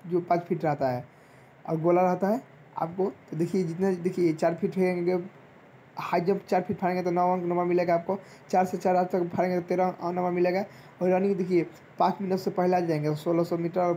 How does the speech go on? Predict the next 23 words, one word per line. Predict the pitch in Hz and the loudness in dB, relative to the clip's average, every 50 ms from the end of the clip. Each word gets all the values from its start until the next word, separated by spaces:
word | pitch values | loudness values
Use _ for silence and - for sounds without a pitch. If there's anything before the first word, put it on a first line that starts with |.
| 175 | 0
पाँच | - 170 170 | 0 -2 0
minute | 175 175 170 | -2 -4 -6
से | 175 175 | -4 -2
पहले | - 170 175 175 | 0 0 0 0
सोलह | 185 175 170 | -2 -2 -2
सौ | 185 | 0
मार | 170 175 180 | 0 0 0
देंगे | 175 165 151 143 139 135 131 - - - - - - - - - | 2 0 -2 -2 -4 -8 -10 -14 -20 -20 -20 -20 -20 -20 -8 -2
तो | - 156 | 0 0
आपको | 156 160 - - 185 | 0 0 -2 -4 -2
पचास | - 185 180 170 | -2 0 0 0
अंक | 175 160 165 156 | 0 0 0 0
मिलेगा। | 156 156 147 143 135 135 127 131 - - - - - - - - - - | 0 0 0 0 0 -2 -4 -4 -8 -12 -20 -20 -20 -20 -20 -20 -6 -2
ऐसा | - 175 175 - 190 | -2 0 2 2 2
ही | 196 202 | 2 2
करके | 196 196 185 185 | 2 2 2 2
देख | 180 185 180 | 0 0 0
लीजिए, | 185 180 175 185 196 | 0 0 2 2 2
आप | 190 - 165 156 160 170 | 2 0 -2 -4 -4 -2
गोला | 165 165 175 185 190 185 | 0 2 4 4 4 4
है | 180 185 170 | 2 2 0
जो | 180 175 | -2 -2
सोलह | 180 - 185 180 | -2 0 0 0